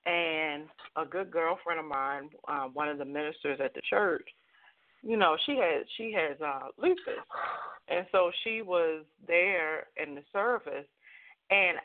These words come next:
I didn't, I didn't know it, but she was in extreme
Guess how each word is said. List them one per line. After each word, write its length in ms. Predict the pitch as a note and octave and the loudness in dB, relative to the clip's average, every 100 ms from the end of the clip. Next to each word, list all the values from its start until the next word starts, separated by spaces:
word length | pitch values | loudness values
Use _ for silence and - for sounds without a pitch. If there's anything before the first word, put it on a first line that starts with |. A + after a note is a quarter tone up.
| - | 0
I 260 | D#3 F#3 A#3 | 4 4 2
didn't, 460 | B3 F#3 E3 D#3 - - | 0 -4 -6 -18 -8 0
I 220 | G#3+ C4+ | 2 0
didn't 320 | B3+ D#3 E3+ | -2 -8 -10
know 280 | D#3 D3 C#3 | -10 -8 -8
it, 200 | D3+ - _ _ _ _ _ _ _ _ _ _ _ C#3+ | -10 -12 _ _ _ _ _ _ _ _ _ _ _ -4
but 380 | F3+ F3 D#3 - _ _ _ _ _ - - | 0 2 0 -6 _ _ _ _ _ -14 -4
she 140 | D#4 | -2
was 160 | C4+ G3+ | -2 -6
in 120 | F3+ | -8
extreme 1040 | D#3+ - - - - A3 A3 A#3 A3 G3 | -8 -12 -14 -16 -12 -4 -2 -2 -6 -10